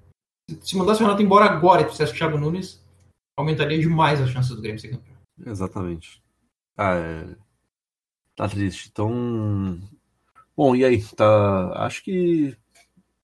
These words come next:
Speaker 2: além disso, não tenho muito mais o que falar, né? Agora é só torcer pro, tentar torcer pra que o Grêmio seja campeão e o Renato saia.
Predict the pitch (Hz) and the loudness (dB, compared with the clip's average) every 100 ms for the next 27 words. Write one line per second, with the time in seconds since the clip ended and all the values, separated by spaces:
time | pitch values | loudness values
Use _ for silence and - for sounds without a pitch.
0 | _ _ 113 113 139 127 165 - 185 185 | _ _ 0 2 2 2 -2 -2 -2 0
1 | 180 180 175 156 - - 117 135 104 87 | 0 0 0 -2 -4 -2 2 2 0 -6
2 | - 90 95 110 120 123 139 - 151 127 | -8 -6 -2 -2 -2 0 0 0 -6 -4
3 | - 123 135 143 123 117 110 107 _ _ | -4 -4 -4 -6 -4 -4 -6 -12 _ _
4 | _ _ _ _ _ _ _ _ _ 127 | _ _ _ _ _ _ _ _ _ -4
5 | 120 104 143 151 120 - 135 143 135 139 | -2 0 2 2 -2 0 -2 -2 -4 -2
6 | 131 123 117 127 - 127 131 127 123 131 | 0 -2 -2 -2 -2 -2 -2 -2 -2 0
7 | 135 139 135 - - 143 113 | 0 0 -2 -4 -4 -2 -4